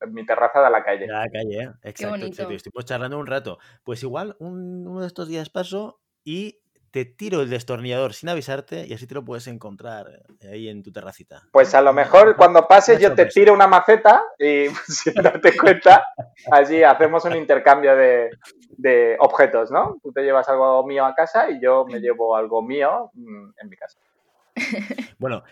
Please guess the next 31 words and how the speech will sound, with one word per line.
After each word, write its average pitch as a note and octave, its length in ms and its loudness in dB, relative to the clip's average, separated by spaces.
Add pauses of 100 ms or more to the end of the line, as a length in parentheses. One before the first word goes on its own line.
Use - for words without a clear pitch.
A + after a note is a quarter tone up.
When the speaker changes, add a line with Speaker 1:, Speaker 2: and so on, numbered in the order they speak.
Speaker 2:
sea E3+ 260 -4
como E3 240 -6
sea, F3+ 420 -10
lo B2 100 -12
que A2+ 80 -14
está B2+ 200 -12
claro C#3+ 160 -10
es B2 160 -12
que F#2 300 -10
si E2+ 460 -14
te F2+ 100 -18
doy F#2 100 -12
el G#2+ 80 -10
destornillador G#2+ 600 -12
tendrás F#2 300 -16
que A#2+ 60 -20
hacer A#2 160 -14
algún F#2+ 560 -16
vídeo F2+ 240 -16
corto, F#2 720 -16 (300)
eh, G2 240 -16
Speaker 1:
Yo C3 80 4
haré D#3 100 6
un F#3 140 4
Speaker 2:
haciendo - 20 2 (160)
Speaker 1:
unboxing. E3 380 4
Speaker 2:
tontería. G2 320 -14 (340)
Speaker 1:
Haré, C3 240 2
Speaker 2:
Un B2+ 60 -6
Speaker 1:
haré C#3 120 2
un D#3 60 2